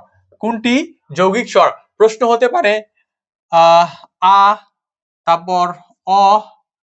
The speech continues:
তারপর রস্বই, তারপর আসতে পারে কি ওই। তাহলে আমার আনসার হবে কত? ঘ নাম্বারটা, ঠিক আছে? প্রশ্নগুলো কিন্তু এইভাবে হবে ভাইয়া। আর যৌগিক স্বরধ্বনি হলো আমার কয়টি? পঁচিশটি।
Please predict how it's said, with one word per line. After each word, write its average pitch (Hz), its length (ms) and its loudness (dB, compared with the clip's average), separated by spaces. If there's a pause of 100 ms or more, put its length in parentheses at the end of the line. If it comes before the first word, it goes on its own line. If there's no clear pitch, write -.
(220)
তারপর 175 520 -4 (540)
রস্বই, 208 540 -6 (500)
তারপর 196 200 0
আসতে 214 220 -2
পারে 202 160 -2
কি 302 340 -14 (440)
ওই। 165 280 -2 (360)
তাহলে 202 160 -2
আমার 220 200 2
আনসার 220 260 0
হবে 226 180 0
কত? 226 180 -10 (440)
ঘ 160 200 -6
নাম্বারটা, 165 420 -6 (260)
ঠিক 233 120 -6
আছে? 277 260 -4 (420)
প্রশ্নগুলো 240 380 -6
কিন্তু 240 200 -8 (160)
এইভাবে 226 280 -2
হবে 180 200 -6
ভাইয়া। 175 320 -6 (460)
আর 170 480 0 (1040)
যৌগিক 220 440 -2
স্বরধ্বনি 220 500 -4
হলো 247 200 -2
আমার 240 240 -4
কয়টি? 233 420 -6 (260)
পঁচিশটি। 240 600 -8